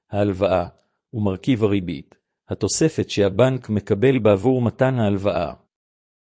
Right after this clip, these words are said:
משכנתה היא הלוואה שתקופת ההחזר שלה יכולה להתפרש על עשרים שנה ויותר. גובה ההלוואה שניתן לקבל תלוי במטרת המשכנתה,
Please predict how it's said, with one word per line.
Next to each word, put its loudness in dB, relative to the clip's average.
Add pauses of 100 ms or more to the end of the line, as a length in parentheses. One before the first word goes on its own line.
(340)
משכנתה 0
היא 2
הלוואה 4
שתקופת 0
ההחזר 2
שלה 2
יכולה 2
להתפרש 0
על 2
עשרים -2
שנה -2
ויותר. -2 (1120)
גובה 6
ההלוואה 2
שניתן 0
לקבל 0
תלוי 2
במטרת 0
המשכנתה, -2